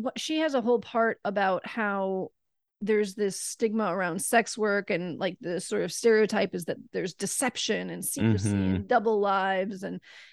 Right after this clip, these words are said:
Speaker 1: and it's seen as duplicitous. But what she says is that for a sex worker, it is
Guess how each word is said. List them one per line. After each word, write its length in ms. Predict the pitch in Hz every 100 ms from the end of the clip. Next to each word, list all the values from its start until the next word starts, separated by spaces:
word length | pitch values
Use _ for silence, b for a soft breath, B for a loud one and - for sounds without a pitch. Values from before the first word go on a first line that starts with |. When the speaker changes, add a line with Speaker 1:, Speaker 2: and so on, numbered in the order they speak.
| B
Speaker 1:
and 100 | 233
it's 160 | 226
seen 220 | - 277 254
as 120 | 202
duplicitous. 840 | 196 202 - 311 - 254 208 202 - b b _ -
But 260 | 220 226 -
what 160 | 226 -
she 140 | 330
says 220 | 330 320
is 140 | 214 196
that 260 | 202 185 - _
for 360 | - 247 226 196
a 80 |
sex 340 | 208 427 453 -
worker, 480 | 226 226 202 196 196 _ _ _ _
it 220 | 247 220 -
is 400 | 220 214 214